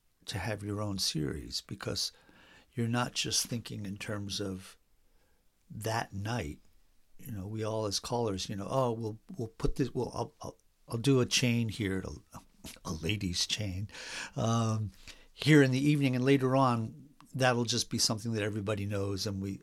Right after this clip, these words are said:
add to it." But you can think in terms of a series. You can think, "Oh, I'm gonna do this figure, and then next month I can use that figure in a different way, and two months after that I can do this dance." Um,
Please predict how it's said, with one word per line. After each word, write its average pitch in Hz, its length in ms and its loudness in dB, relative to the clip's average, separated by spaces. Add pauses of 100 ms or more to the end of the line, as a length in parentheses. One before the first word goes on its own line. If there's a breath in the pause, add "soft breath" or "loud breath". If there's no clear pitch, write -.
add 110 240 -6
to 110 160 -6
it." - 200 -12
But 131 160 -2
you 131 100 -2
can 117 160 -2
think 123 300 -2
in 127 80 -4
terms 113 320 -2
of 101 120 -8
a - 60 -2
series. 92 720 4
You 104 80 -4
can 98 140 -6
think, 110 320 -6 (520 loud breath)
"Oh, 147 280 2
I'm 110 140 -2
gonna 117 180 0
do 117 180 0
this 127 260 2
figure, 107 640 0 (640 loud breath)
and 113 160 2
then 110 220 0
next 120 300 2
month 127 340 2
I 107 80 0
can - 180 -6
use 110 240 0
that 107 220 -2
figure 104 380 -4
in 101 100 -4
a 101 60 -4
different - 380 -6
way, 104 320 -2
and 101 220 -8
two - 180 -2
months 123 360 -2
after 107 300 -4
that 120 300 -2
I 107 100 -4
can 104 200 -6
do 104 160 -4
this 156 380 2
dance." 95 600 -6 (680 loud breath)
Um, 104 380 -4